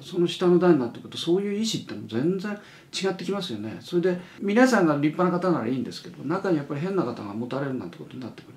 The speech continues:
と、当然ね、その、当初の意思とはまるで違った意思の方がお持ちになられると、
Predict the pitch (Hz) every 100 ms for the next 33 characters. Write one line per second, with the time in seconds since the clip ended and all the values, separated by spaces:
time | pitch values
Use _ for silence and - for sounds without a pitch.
0 | - - - - - - 165 175 180 185
1 | 160 117 - 160 147 139 135 - - -
2 | 185 175 175 175 175 - 143 127 127 147
3 | 160 160 156 156 - 151 - - - -
4 | - - - - 127 110 117 123 127 143
5 | 139 135 131 135 127 110 - 131 101 85